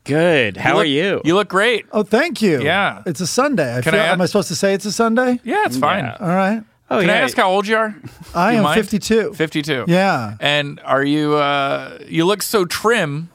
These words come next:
Speaker 3: Yeah.
Speaker 2: but you said, "I lost the weight." I wasn't referring to the fact that I thought you were overweight before. I just am rem-, I'm
Speaker 1: Yeah, I think
Speaker 2: remarking
Speaker 1: you've
Speaker 2: on how
Speaker 1: always
Speaker 2: you
Speaker 1: been in
Speaker 3: No worries.
Speaker 1: shape.
Speaker 3: Uh, the other day, uh, I went in, I,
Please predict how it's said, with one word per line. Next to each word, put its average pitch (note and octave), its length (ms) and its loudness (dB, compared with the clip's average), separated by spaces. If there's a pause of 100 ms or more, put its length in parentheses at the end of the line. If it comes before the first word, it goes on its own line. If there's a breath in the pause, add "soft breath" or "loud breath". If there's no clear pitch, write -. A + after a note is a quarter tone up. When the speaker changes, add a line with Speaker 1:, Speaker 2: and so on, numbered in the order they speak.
(100)
Speaker 3:
Yeah. F#3 600 2
Speaker 2:
but F3+ 140 2
you G#3 180 -2
said, G3 220 0
"I D#3+ 100 2
lost G3 360 -2
the F3+ 80 -2
weight." D3+ 260 2
I F3+ 140 2
wasn't F#3+ 380 -2
referring G3 400 -2
to E3 40 -4
the D3+ 40 -4
fact D#3 180 0
that D3 100 -2
I C#3 60 0
thought D#3 240 0
you D3 120 -2
were C3 120 2
overweight D3 400 0
before. A#2+ 580 -2 (140)
I D3 160 2
just D3 380 -6 (180)
am B2+ 180 0
rem-, B2 280 -2
I'm B2+ 160 -4 (100)
Speaker 1:
Yeah, F#3 140 4
I G#3 60 0
think - 160 -2
Speaker 2:
remarking - 20 -
Speaker 1:
you've - 80 2
Speaker 2:
on - 60 2
how - 80 4
Speaker 1:
always F#3+ 180 4
Speaker 2:
you F3+ 80 2
Speaker 1:
been - 60 6
in A#3 80 4
Speaker 3:
No A3+ 80 4
worries. D#3+ 140 2
Speaker 1:
shape. B2 360 0 (240 loud breath)
Speaker 3:
Uh, F3+ 300 2
the F#3 120 2
other G3+ 160 2
day, E3+ 560 2 (100)
uh, D#3+ 500 0
I E3+ 80 2
went E3 240 0
in, D#3 100 0
I, D#3 60 2